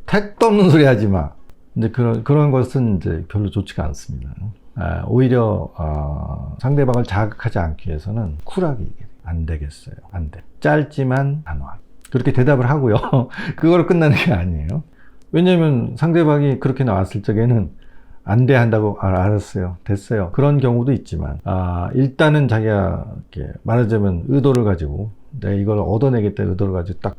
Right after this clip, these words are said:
이제 요청을 해왔기 때문에 그렇게 쉽게 물러나지 않을 경우도 있어요. 어, 뭐 길길이 뜰 수도 있고요. 그러니까 이제 자극하면 안 된다는 얘기예요. 음, 아니면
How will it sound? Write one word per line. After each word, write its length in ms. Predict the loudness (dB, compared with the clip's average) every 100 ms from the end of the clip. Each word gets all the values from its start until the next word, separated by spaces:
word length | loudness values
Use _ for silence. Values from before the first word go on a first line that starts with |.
| -12 -10
이제 160 | -6
요청을 420 | -6 -6 -4 -4 -2
해왔기 320 | -4 -4 -10
때문에 360 | -8 -6 -4 -6 -10
그렇게 200 | -12 -6
쉽게 240 | -6 -2 -2
물러나지 480 | 0 0 0 -2 -4
않을 320 | -4 -4 -4
경우도 320 | -6 -8 -8
있어요. 320 | -10 -12 -20 -20 -20 -8
어, 400 | -6 -4 -4 -4
뭐 320 | -4 -6 -8
길길이 400 | -4 -2 0 -4
뜰 160 | -4 -6
수도 200 | -4 -4
있고요. 280 | -4 -6 -6 -6 -2
그러니까 260 | 2 4 4
이제 140 | 2
자극하면 480 | 0 0 0 -2 -2
안 100 | 0
된다는 320 | 0 0 -2
얘기예요. 460 | -4 -8 -6 -6 -6 -8
음, 240 | -8 -8 -8 -12 -6
아니면 500 | -2 0 2 0